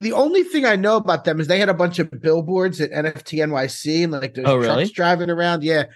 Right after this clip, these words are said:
Speaker 1: And that was, like, kinda like a red flag. I didn't really look into them. But a couple people have mentioned that project.
Speaker 2: Uh, it's been around for a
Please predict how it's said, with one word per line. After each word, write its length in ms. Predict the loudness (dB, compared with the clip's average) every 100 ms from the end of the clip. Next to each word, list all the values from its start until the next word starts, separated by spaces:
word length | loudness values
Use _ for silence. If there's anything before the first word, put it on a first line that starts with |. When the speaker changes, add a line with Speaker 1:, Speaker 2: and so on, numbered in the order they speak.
| -16 -6
Speaker 1:
And 160 | -2 2
that 180 | 2
was, 120 | 2 0
like, 240 | 0 0
kinda 220 | 0 2
like 80 | 2
a 80 | 0
red 280 | 0 0 0
flag. 420 | -2 2 2 2
I 80 | -2
didn't 120 | -2
really 140 | -4
look 240 | -6 -6 -6
into 200 | -4 -6
them. 180 | -8 -16 _ _
But 80 | -4
a 60 | -2
couple 360 | 0 -2 0
people 280 | -4 -2 0
have 80 | 0
mentioned 340 | 0 -2 -4 -8
that 180 | -8
project. 500 | -8 -8 -8 -12 _ _ _
Speaker 2:
Uh, 320 | 2 4 4 2
it's 140 | -2
been 120 | -2
around 240 | 0 0 0
for 100 |
a 100 | -2